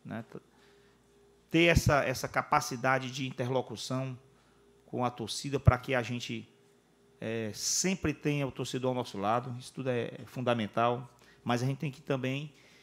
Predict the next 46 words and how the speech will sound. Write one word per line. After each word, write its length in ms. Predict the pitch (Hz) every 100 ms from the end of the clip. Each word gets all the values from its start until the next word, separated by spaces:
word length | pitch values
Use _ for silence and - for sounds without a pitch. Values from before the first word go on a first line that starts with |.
| - - -
apesar 500 | - 143 123 139 135
do 140 | 139
dia 220 | 123 147
a 40 | 131
dia 260 | 117 135
deixar 380 | 127 127 - 123
a 40 | 113
gente 380 | 120 131 -
numa 140 | 131 127
velocidade 580 | 131 127 - 127 127 120
grande, 260 | 127 127
esquecendo 540 | 123 - - - 135 131
muitas 320 | 156 139 -
coisas 280 | 143 131 120
de 180 | 127
fazer 320 | 123 107 123 143
ou 80 |
de 80 | 131
dar 100 | 127
atenção, 540 | 123 120 104 151 156 - _ _ _ _ _ _ _ _ 120
né, 100 | - -
pelo 160 | 143
tamanho 440 | 135 147 135 165 170
que 80 | 135
o 40 |
clube 180 | 147 127
tá 100 | 131
crescendo, 360 | 127 117 139
tá 100 | 135
crescendo 400 | 135 139 - 143
assim 220 | 135 - 139
numa 180 | 139
curva 460 | 131 - 170 143 143
muito, 480 | 139 175 196 156 123 _ _ _ _ -
muito 320 | 151 175 175
ascendente. 800 | 151 - 135 110 151 165 - -
Quando 220 | - 147
ela 100 | 147
cresce 460 | 143 151 147 - 139
muito 280 | 147 190 175
ascendente, 360 | - 143 147
você 200 | 147 -
às 100 | 147
vezes 180 | 151 143
não 80 | 156
consegue, 640 | 165 160 - 156 135 131